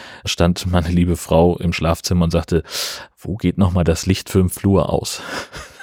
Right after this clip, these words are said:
So. Und das sind die Kleinigkeiten. So funktioniert's doch. Und vor allen Dingen sind das alles Sachen, die auch ohne Internet noch funktionieren. Wenn das Internet weg ist, nee, genau. Wir haben im Augenblick nichts mehr, was nicht auch ohne Internet funktionieren würde.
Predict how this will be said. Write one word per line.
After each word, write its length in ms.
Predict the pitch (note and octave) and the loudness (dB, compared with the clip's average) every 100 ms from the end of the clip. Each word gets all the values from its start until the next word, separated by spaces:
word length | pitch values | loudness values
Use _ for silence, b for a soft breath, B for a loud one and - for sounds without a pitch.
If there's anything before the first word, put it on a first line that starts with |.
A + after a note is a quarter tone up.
| B B - | B B -18
So. 220 | - - - - - _ _ _ B B B - | -10 -10 -10 -14 -16 _ _ _ B B B -2
Und 160 | C3+ - - - | -2 -2 -12 -2
das 180 | C#3+ - | 0 2
sind 220 | C#3 - | 2 2
die 80 | A2 | 0
Kleinigkeiten. 760 | - G2+ F#2+ - D#2+ D#2+ D#2+ B B B B | 2 2 2 0 0 0 -2 B B B B
So 200 | - G2 | 0 0
funktioniert's 580 | - F#2 - - - - | 2 -2 -2 -6 -8 -8
doch. 220 | - - _ _ _ _ _ _ _ | -12 -14 _ _ _ _ _ _ _
Und 260 | - - G#2+ | 0 0 -2
vor 160 | - - | -2 2
allen 120 | F2+ | 2
Dingen 100 | F2 | 2
sind 160 | F2 | 2
das 120 | E2 - | 0 0
alles 220 | E2 D#2 | -2 0
Sachen, 300 | E2 D#2+ D#2+ | 0 0 -4
die 320 | D#2+ D#2+ D#2+ - _ _ - | -2 -4 -4 -8 _ _ -2
auch 200 | F#2+ - | -2 2
ohne 240 | A2 G#2+ | 2 2
Internet 400 | - E2+ D#2+ D2+ | 0 0 0 0
noch 100 | C#2+ | -2
funktionieren. 680 | - D#2 - E2 E2 G2 B2 B B B B B B _ | -4 -6 -4 -2 0 0 0 B B B B B B _
Wenn 220 | F#2 F#2 | 0 0
das 100 | E2 | 2
Internet 420 | F2+ F2 D#2+ - | 0 2 0 2
weg 160 | F#2+ - | 0 2
ist, 380 | G2 G2 - - _ _ _ | 0 0 -4 -10 _ _ _
nee, 220 | - C#2+ - | -2 -2 -2
genau. 320 | B2+ A#2+ - _ _ _ - | -2 -2 -4 _ _ _ -2
Wir 80 | E2 | 2
haben 260 | F2+ F2+ - | 2 2 -2
im 180 | F2 C2+ | -2 2
Augenblick 320 | A2+ A#2 - | 2 2 2
nichts 300 | A2+ - - | -2 -2 0
mehr, 160 | G2+ | 2
was 180 | F2 - | 2 0
nicht 240 | F#2+ - - | 0 0 -2
auch 160 | E2+ | -2
ohne 220 | - F2+ | 0 0
Internet 360 | F2 E2+ D2 - | 0 -2 -4 -6
funktionieren 520 | - C#2+ - D#2 D#2+ | -10 -12 -8 -4 -2
würde. 200 | F2 G#2+ | 0 0